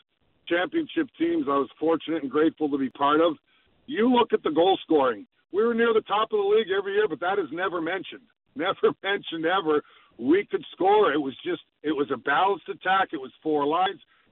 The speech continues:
and it was a lot of counterattacking, making sure you cut the ice in half, make it difficult for the team to get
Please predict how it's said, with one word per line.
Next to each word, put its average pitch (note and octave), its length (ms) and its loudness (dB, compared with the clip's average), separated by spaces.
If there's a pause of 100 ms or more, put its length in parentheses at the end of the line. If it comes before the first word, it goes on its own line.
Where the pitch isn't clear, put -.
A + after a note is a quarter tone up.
(120)
and D3+ 140 -4
it D#3+ 80 -6
was D3+ 160 -2 (920)
a C3 40 -10
lot D#3+ 240 0
of D3 80 -4 (120)
counterattacking, C3+ 920 -4 (220)
making D#3 400 -2 (140)
sure D#3+ 340 2 (240)
you C3 100 -4
cut E3 300 -4
the E3 120 0
ice D#3+ 260 0
in D#3 80 -8
half, D3 380 -4 (340)
make D3+ 200 -2
it D3 140 -8
difficult D3 400 -4
for C#3+ 80 -10
the C#3+ 100 -2
team D#3+ 260 -2
to D3 80 0
get D3 180 0